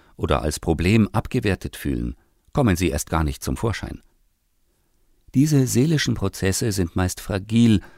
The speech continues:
und leiden ja schon unter der Abwertung des Klienten selbst.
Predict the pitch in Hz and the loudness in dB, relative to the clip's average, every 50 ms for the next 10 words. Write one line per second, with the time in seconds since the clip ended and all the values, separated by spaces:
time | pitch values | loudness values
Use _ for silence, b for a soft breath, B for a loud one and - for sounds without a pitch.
0 | B B B B B - - 104 - 120 135 147 147 139 120 107 104 101 98 - | B B B B B -4 -2 -2 0 2 0 0 2 2 2 2 2 2 0 2
1 | - 98 92 87 85 82 - 80 78 76 67 - 95 98 - - 82 78 - 78 | 2 2 2 2 0 0 0 0 0 0 0 -2 -2 -2 -2 -2 -4 -2 -2 -4
2 | 78 - 80 - - - 82 73 73 80 80 - 73 65 73 78 73 - - - | -4 -4 -4 -6 -6 -6 -4 -2 -2 -2 -2 -4 -4 -4 -4 -4 -6 -6 -10 -16
3 | - | -20